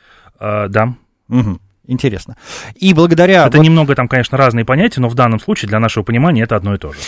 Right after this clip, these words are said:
Speaker 2: И благодаря этому, э, устройству или этому, как бы, этой штуке, а,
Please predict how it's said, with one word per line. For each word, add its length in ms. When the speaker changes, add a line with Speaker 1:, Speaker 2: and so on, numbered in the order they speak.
Speaker 2:
И 140
благодаря 600
этому, 920
э, 480
устройству 680
или 220
этому, 300
как 180
бы, 320
этой 160
штуке, 320
а, 440